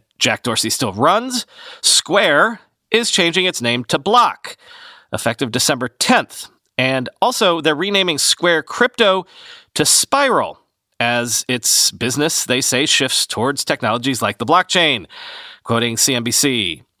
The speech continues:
Jack Dorsey's payments giant said in an announcement that the new name, effective December tenth, quote, "acknowledges the company's growth and creates room for further growth," end quote.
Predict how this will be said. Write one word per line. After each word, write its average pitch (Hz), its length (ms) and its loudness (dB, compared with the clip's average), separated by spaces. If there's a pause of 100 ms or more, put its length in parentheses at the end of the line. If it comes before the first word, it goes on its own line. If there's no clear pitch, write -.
(240)
Jack 185 260 0
Dorsey's 208 360 0
payments 202 460 -2
giant 180 360 0
said 175 300 2
in 160 160 -2
an 147 120 0
announcement 185 500 0
that 143 180 0
the 127 100 -2
new 208 200 0
name, 185 240 2
effective 147 420 -2
December 127 320 -2
tenth, 196 320 0 (480)
quote, 175 180 2
"acknowledges 208 540 0
the 208 80 0
company's 180 400 0
growth 180 320 2
and 160 180 2
creates 202 320 -2
room 196 240 -2
for 202 160 0
further 247 440 0
growth," 147 520 -2
end 95 220 -4
quote. 143 400 -2